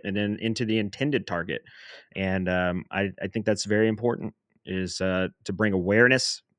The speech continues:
to, uh, the resources out there. And cisa has a lot of great ones. We've talked about them already on the Chattington Post. Um, and I'll continue to share those as, uh,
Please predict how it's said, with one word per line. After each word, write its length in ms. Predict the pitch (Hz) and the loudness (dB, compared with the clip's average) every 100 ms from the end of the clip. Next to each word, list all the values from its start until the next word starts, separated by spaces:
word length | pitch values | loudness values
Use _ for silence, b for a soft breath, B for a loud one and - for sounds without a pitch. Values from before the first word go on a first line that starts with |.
| _ _ _ | _ _ _
to, 360 | - 107 101 101 | -4 -2 0 2
uh, 180 | 98 98 | 2 2
the 100 | 95 | 0
resources 500 | 95 120 135 117 110 | 2 2 2 0 2
out 240 | 110 127 | 4 4
there. 300 | - 143 156 - | 4 4 4 0
And 180 | 98 95 | -2 0
cisa 400 | - - 127 110 | 0 -2 2 4
has 160 | 113 | 4
a 60 | 107 | 4
lot 180 | 92 104 | 2 2
of 80 | 92 | 2
great 220 | 110 98 | 2 2
ones. 260 | 117 120 - | 0 -2 -6
We've 180 | 98 98 | -4 -2
talked 220 | - 104 | 0 0
about 180 | - 95 | 0 -4
them 120 | 92 | -2
already 320 | 90 87 98 | -4 -2 0
on 80 | 101 | 0
the 60 | 98 | -2
Chattington 420 | - 101 98 95 | -2 -2 -2 -4
Post. 400 | 101 120 - - B B B B B - | -4 -4 -6 -18 B B B B B -4
Um, 480 | 98 95 95 85 - | -2 0 -2 -4 -6
and 100 | 101 | -4
I'll 80 | 101 | -2
continue 360 | 110 101 117 | -2 -2 -2
to 60 | 98 | 0
share 280 | - 98 92 | 0 0 0
those 360 | 87 87 92 - | -2 -4 -8 -8
as, 320 | 87 90 87 | -6 -4 -4
uh, 280 | 82 85 85 | -6 -4 -4